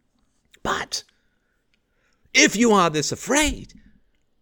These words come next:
why wouldn't you act on it? That's, I don't understand this. If you're ge-, if you're really this afraid, why won't you act on it?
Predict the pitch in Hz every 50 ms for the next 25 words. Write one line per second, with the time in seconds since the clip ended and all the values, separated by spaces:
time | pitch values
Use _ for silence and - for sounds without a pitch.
0 | _ _ _ _ _ 226 135 117 135 165 190 214 180 135 127 - 143 151 - -
1 | 190 - - _ - 254 269 302 311 - - - 202 165 143 120 113 101 - -
2 | - 175 - - 208 202 190 185 185 196 202 196 196 - - 214 240 262 285 -
3 | 151 - - 147 - 180 170 147 - - 156 - 170 156 170 185 151 147 147 185
4 | 214 226 226 214 190 196 185 - 180 151 - 165 143 107 - - _ _ _ _
5 | _ _ _ _ _ _ _ _ _ _ _ 101 98 101 123 143 147 160 180 170
6 | 123 98 95 98 95 - - 135 - - 180 220 254 - - - 113 101 87 -